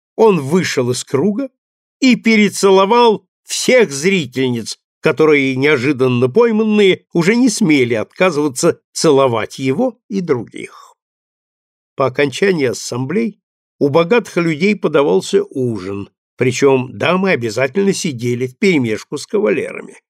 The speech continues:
а у людей менее достаточных предлагалась холодная закуска.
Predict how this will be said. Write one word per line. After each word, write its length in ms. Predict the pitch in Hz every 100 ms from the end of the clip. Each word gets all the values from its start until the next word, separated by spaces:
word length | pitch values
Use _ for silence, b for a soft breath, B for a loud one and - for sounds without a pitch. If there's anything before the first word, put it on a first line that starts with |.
| _ _ -
а 220 | 147 151
у 120 | 147
людей 480 | 151 147 131 156 135
менее 420 | 175 240 147 123
достаточных 920 | 110 123 - 107 - - 98 95 - _ _
предлагалась 720 | 170 202 247 247 277 226 -
холодная 600 | - 135 135 160 139 127
закуска. 720 | 98 95 _ - - - -